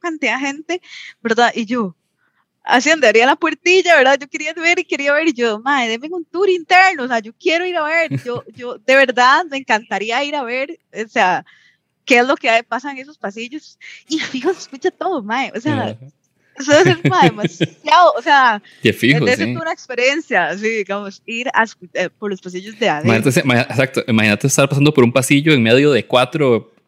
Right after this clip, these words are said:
Speaker 2: cuatro habitaciones. <laughs> Es como
Speaker 1: Ah,
Speaker 2: la
Speaker 1: eh, eh,
Speaker 2: gritadera ahí por todo. <laughs>
Speaker 1: en, en quincena,
Speaker 2: Ajá.
Speaker 1: el catorce de febrero,
Speaker 2: <laughs> Sí,
Speaker 1: mae,
Speaker 2: sí,
Speaker 1: o sea,
Speaker 2: es
Speaker 1: de una vara así,
Speaker 2: concierto,
Speaker 1: mae.
Speaker 2: sí.
Speaker 1: En la casa de los gritos, así, mae. O sea, esa vara,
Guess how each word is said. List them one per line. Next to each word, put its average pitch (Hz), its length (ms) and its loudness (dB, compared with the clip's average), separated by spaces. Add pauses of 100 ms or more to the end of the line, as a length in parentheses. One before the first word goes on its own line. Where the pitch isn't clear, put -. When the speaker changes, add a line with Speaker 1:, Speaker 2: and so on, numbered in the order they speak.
(680)
Speaker 2:
cuatro 120 340 2
habitaciones. 123 640 0 (180)
<laughs> - 420 -12
Es - 80 -20
como 127 260 4
Speaker 1:
Ah, - 20 4
Speaker 2:
la 113 100 2
Speaker 1:
eh, - 20 4
eh, 110 40 2
Speaker 2:
gritadera 113 500 0
ahí 143 120 -4
por 135 200 -14
todo. - 140 -6 (260)
<laughs> - 280 -2
Speaker 1:
en, 233 200 0
en 254 140 -4
quincena, 247 640 0
Speaker 2:
Ajá. 139 320 0 (120)
Speaker 1:
el 254 180 0
catorce 294 540 2
de 247 60 0
febrero, 240 480 0
Speaker 2:
<laughs> - 20 -12
Sí, 185 60 0
Speaker 1:
mae, 202 240 2
Speaker 2:
sí, - 80 -4
Speaker 1:
o 147 40 -2
sea, - 140 2
Speaker 2:
es - 80 0
Speaker 1:
de 240 80 -6
una 233 140 -6
vara 277 240 4
así, 285 140 0
Speaker 2:
concierto, 151 300 0
Speaker 1:
mae. 254 140 -8
Speaker 2:
sí. 139 200 -12 (1040)
Speaker 1:
En 196 140 -6
la 208 100 -4
casa 214 260 -6
de 285 60 -8
los 262 100 -8
gritos, 208 480 -12
así, 190 340 -4
mae. 214 500 0
O 202 60 -6
sea, 208 320 4
esa 240 200 2
vara, 269 420 0